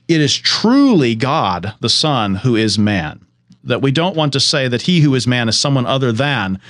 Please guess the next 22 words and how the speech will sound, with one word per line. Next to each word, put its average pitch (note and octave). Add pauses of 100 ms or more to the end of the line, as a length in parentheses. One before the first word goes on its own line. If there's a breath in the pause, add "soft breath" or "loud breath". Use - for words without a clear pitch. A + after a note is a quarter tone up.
(260 loud breath)
the C#3
eternal C3+
Son C3+
of A2
God, G#2
by A2
whom A#2
all A#2+
things A2
hold B2+
together G2+
and G2
who G#2+
made G#2+
the G#2
worlds G2
by G2+
the G2
word F#2+
of F2+
his F2+
power. A#2+